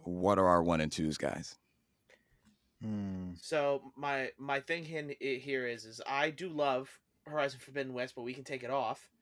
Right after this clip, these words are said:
Speaker 2: Okay.
Speaker 3: because it doesn't include the physical disc.
Speaker 2: True.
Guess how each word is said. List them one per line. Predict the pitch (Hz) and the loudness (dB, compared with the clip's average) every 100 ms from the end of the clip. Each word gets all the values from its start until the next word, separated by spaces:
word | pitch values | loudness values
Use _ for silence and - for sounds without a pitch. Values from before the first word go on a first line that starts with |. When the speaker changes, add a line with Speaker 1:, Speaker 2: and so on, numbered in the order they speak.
| _ - | _ -6
Speaker 2:
Okay. | 107 | -2
Speaker 3:
because | 113 147 | -2 -2
it | 139 | -2
doesn't | 147 143 | -2 -4
include | 135 135 | -6 -6
the | 123 | -6
physical | 131 123 | -8 -8
disc. | 113 127 - - - _ _ - | -2 -2 -2 -10 -16 _ _ -6
Speaker 2:
True. | 123 110 | -2 -2